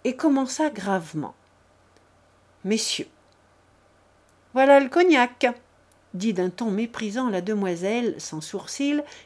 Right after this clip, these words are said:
qui avait servi le thé. En même temps, elle plaçait devant Pierre Stepanovitch un carafon de cognac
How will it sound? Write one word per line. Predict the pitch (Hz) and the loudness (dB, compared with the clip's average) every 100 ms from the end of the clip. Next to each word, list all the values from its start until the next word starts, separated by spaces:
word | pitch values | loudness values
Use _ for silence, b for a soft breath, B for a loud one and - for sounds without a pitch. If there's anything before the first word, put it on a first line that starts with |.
| _ | _
qui | 220 | -2
avait | 208 226 | 0 -2
servi | - 240 285 | -4 -4 -2
le | 254 214 | -2 -4
thé. | - 180 - _ _ _ _ _ _ - | -4 -4 -4 _ _ _ _ _ _ -10
En | 165 | -4
même | 180 247 240 | 0 0 0
temps, | 208 160 160 269 B B - | -4 -4 -4 -6 B B -4
elle | 202 | -4
plaçait | 202 254 254 254 175 170 | -2 -2 -2 -2 -4 -2
devant | 240 294 277 | -2 0 -2
Pierre | 220 - 262 254 | -2 -4 -4 -4
Stepanovitch | - 185 185 180 160 208 294 302 185 B B - | -10 -6 -4 -4 -4 -2 -2 -4 -10 B B -6
un | 180 | -6
carafon | 180 302 311 302 247 | -2 0 0 -2 -2
de | 208 | -4
cognac | 208 196 185 202 285 302 | -4 -4 -4 -2 -2 -4